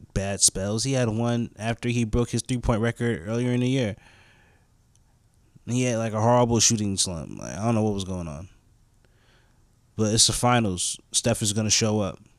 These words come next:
Klay. Game six Klay. Come on, man.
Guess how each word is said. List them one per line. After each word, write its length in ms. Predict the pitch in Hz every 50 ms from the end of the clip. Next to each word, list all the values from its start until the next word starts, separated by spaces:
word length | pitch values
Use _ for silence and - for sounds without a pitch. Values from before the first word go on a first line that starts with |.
| _ _ _ _ _ _ _ _ _ _ _ _ _ _ _ _ _ _ _ _ _ _
Klay. 500 | - - - 123 123 117 110 98 90 87 - _ _ _ _ _ _ - 87
Game 320 | 117 120 123 123 123 117
six 320 | - - 131 123 - - -
Klay. 480 | - 123 127 123 117 107 92 85 85 - _ _ _ - - - - - -
Come 160 | - 113 117
on, 200 | 120 120 117 110
man. 360 | 107 107 107 107 107 104 107